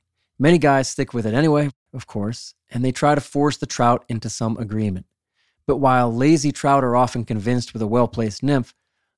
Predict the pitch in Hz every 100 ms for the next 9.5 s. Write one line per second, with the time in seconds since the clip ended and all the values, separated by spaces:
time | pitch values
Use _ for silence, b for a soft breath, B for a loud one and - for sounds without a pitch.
0 | - 113 113 113 170 160 117 120 127 -
1 | - 98 - 110 113 139 - 143 135 127
2 | 120 120 110 123 127 117 - 107 107 151
3 | 156 - 101 - 139 - 127 135 147 -
4 | 135 131 127 123 127 120 104 104 107 113
5 | 107 95 - _ _ _ _ _ _ -
6 | 123 151 175 156 143 139 127 123 120 139
7 | 139 - 110 - 117 113 113 104 107 127
8 | 135 139 135 123 123 120 104 104 - 113
9 | 107 110 110 92 -